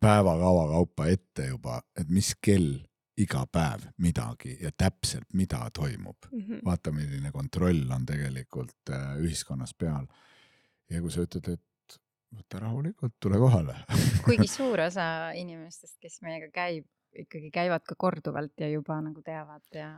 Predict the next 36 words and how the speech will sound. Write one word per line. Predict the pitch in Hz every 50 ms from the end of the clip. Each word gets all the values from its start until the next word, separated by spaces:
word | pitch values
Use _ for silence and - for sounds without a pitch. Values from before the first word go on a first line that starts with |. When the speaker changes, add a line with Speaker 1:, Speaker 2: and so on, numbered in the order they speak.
| - - - 113
Speaker 1:
No | 110 110
nad | 113 117 117 117
on | 113 110
meid | 110 110 107 107 98 -
Speaker 3:
neile | 175 165 160 - -
Speaker 1:
tundma | 113 113 113
Speaker 3:
sobib. | 92 85 82 82
Speaker 1:
õppinud | 80 - 82 73 73
ja | 73 76
neile | 80 80 78 82
väga | 90 95 95 85
sobib | - 104 110 123 92 73 -
see | - - 73 67
ja | 67 69
see | - 82 78 73
neid | 76 78 78 - -
just, | 85 76 - - - -
äh, | 76 76 78 73 78 80 85
hästi | 87 87 - - 85
inspireeribki, | 80 78 - - 78 78 92 101 98 85 69 58 - - - 67
et | 62 64 _
neil | 71 73 73
on, | 78 80 71 - -
nad | 85 82
saavad | - 90 80 78 76
olla | 87 82 73 67
nemad | 69 69 69 73 87
ise | 87 - - 57 52
ka | - -
seal, | - 71 62 58 55 - -
isegi | 82 73 73 73 65 67 69
kui | 85 80 76
mõni | 82 80 78 69 -
päev | - - - 120
tunnevad, | - 82 76 71 65 65 65 67 - 69
et | 71